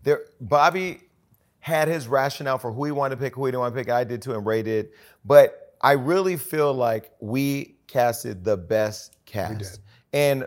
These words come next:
Speaker 1: w-, and what I also love was you had two gay executive producers. You had a gay man, openly gay man, pursuing love with a house full of men. Some were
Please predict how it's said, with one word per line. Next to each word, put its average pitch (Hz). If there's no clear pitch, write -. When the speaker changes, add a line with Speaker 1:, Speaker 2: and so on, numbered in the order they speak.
Speaker 1:
w-, 135
and 143
what 139
I 135
also 156
love 123
was 113
you 135
had 110
two 160
gay 135
executive 127
producers. 110
You 135
had 131
a 127
gay 135
man, 143
openly 151
gay 127
man, 123
pursuing 135
love 123
with 117
a 107
house 123
full 127
of 127
men. 104
Some 107
were 104